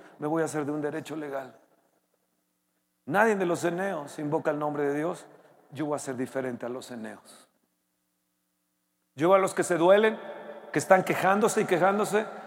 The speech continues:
de sus cosas, pues yo voy a ser diferente a ellos. Di, "Yo tengo el derecho legal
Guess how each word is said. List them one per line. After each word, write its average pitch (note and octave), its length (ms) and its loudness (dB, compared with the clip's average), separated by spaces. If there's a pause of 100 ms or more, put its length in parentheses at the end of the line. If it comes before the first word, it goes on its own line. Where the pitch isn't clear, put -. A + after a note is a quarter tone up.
de D#3 100 0
sus D#3 260 -6
cosas, G#3+ 580 2
pues D#3+ 120 2
yo E3+ 80 6
voy F3+ 100 8
a - 20 6
ser E3+ 180 4
diferente D3+ 560 0 (640)
a C#3+ 200 4
ellos. C3 680 -4 (920)
Di, E3 180 8
"Yo F3+ 120 10
tengo F#3+ 180 8
el F3 60 8
derecho F#3 320 8
legal F#3+ 420 12